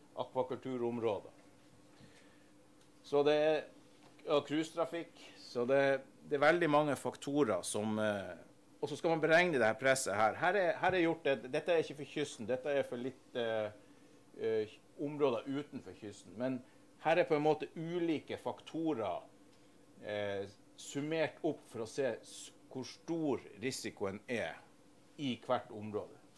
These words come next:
På X-aksen kan du tenke deg at du har områder, mens du har samlet risiko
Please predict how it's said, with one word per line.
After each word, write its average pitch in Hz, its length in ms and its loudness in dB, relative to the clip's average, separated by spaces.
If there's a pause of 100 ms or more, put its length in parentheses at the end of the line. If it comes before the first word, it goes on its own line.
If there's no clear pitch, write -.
(100)
På 123 80 -4
X-aksen 135 520 -6
kan 117 120 -6
du 113 80 -8
tenke 110 280 -6
deg 107 80 4
at 101 120 -2
du 98 80 -2
har 104 320 2 (600)
områder, 117 520 2
mens 107 220 -6
du 110 100 -8
har 110 220 0
samlet 131 640 0
risiko 98 540 -6